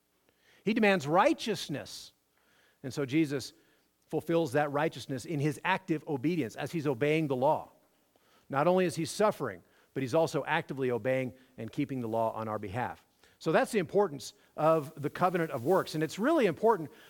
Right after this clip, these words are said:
for us to keep that in mind, to have that covenant established in our minds. And we're gonna come back to that again and again. And I'm gonna resist the urge to, uh, to talk more on that topic. Now, let's move on to the covenant of grace. Okay?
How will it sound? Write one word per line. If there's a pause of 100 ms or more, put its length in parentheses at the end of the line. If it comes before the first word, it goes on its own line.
for
us
to
keep
that
in
mind,
to
have
that
covenant
established (280)
in
our
minds.
And
we're
gonna
come
back
to
that
again
and
again. (460)
And
I'm
gonna
resist
the
urge
to,
uh, (100)
to
talk
more (320)
on
that
topic.
Now,
let's
move
on
to
the
covenant
of
grace. (400)
Okay?